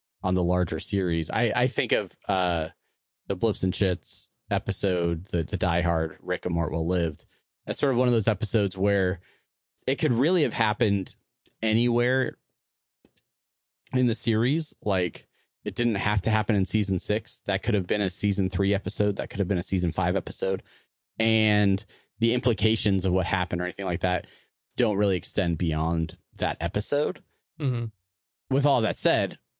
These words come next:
Speaker 1: I really enjoy that episode and think it's great,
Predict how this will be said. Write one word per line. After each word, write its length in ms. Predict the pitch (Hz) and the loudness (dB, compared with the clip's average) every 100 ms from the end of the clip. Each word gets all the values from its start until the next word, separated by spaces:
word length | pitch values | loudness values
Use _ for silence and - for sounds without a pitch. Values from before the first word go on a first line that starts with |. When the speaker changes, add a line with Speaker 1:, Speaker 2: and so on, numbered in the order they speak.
| _ - | _ -4
Speaker 1:
I 120 | 92 | -2
really 280 | 104 95 87 | 0 -2 -4
enjoy 300 | 82 85 98 | -6 -4 -2
that 120 | 82 | -2
episode 340 | 80 - 78 | -6 -8 -8
and 100 | 82 | -8
think 140 | - 76 | -12 -14
it's 120 | - | -14
great, 540 | - 131 127 87 80 | -4 -2 0 0 -4